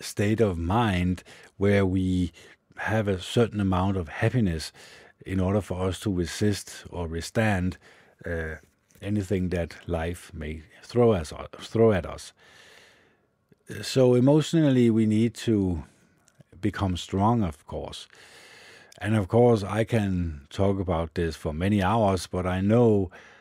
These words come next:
I also have to live it. I also have to take my mind back to myself. I need to decide which s-, thoughts do I want to have. Do I want to have beautiful,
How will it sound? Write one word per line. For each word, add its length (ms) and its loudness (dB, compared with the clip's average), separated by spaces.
I 80 -6
also 320 -2
have 340 -2
to 260 -2
live 300 2
it. 220 -10
I 80 -4
also 300 2
have 360 2
to 300 0
take 340 0
my 240 0
mind 720 -2
back 200 -2
to 120 -4
myself. 760 -4
I 100 -6
need 240 0
to 120 -2
decide 800 -2
which 380 0
s-, 160 -14
thoughts 520 0
do 160 0
I 80 2
want 300 0
to 120 -8
have. 540 -8
Do 140 2
I 80 6
want 260 2
to 100 -2
have 420 -4
beautiful, 580 -2